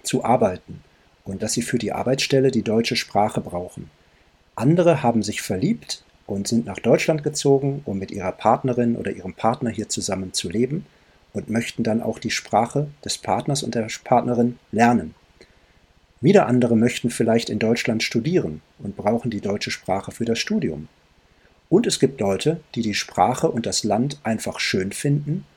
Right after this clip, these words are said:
und mehr über das Land und die Leute lernen möchten und zum Beispiel im Urlaub oder vielleicht auch für längere Zeit nach Deutschland oder auch nach Österreich oder in die Schweiz kommen.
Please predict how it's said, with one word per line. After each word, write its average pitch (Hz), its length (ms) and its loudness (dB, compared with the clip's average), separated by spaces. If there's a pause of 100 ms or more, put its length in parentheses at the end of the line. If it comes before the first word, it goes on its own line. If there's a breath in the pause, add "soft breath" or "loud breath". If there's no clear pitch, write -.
(220)
und 131 300 -2
mehr 170 280 6
über 110 180 0
das 95 220 -4
Land 117 340 2
und 107 100 -6
die 107 80 -4
Leute 107 420 -2 (200)
lernen 123 360 4
möchten 95 460 -8 (360)
und 196 320 0 (260)
zum 110 160 -6
Beispiel 92 320 -4
im 90 140 -8
Urlaub 143 500 6 (360 soft breath)
oder 175 240 4
vielleicht 127 360 2
auch 120 140 -2
für 107 140 -4
längere 135 360 4
Zeit 214 320 -2 (200)
nach 107 160 -8
Deutschland 117 600 -2 (200)
oder 151 260 8
auch 120 100 2
nach 101 160 -2
Österreich 123 560 2
oder 101 140 -4
in 107 80 -6
die 104 100 -4
Schweiz - 440 -4
kommen. 85 280 -8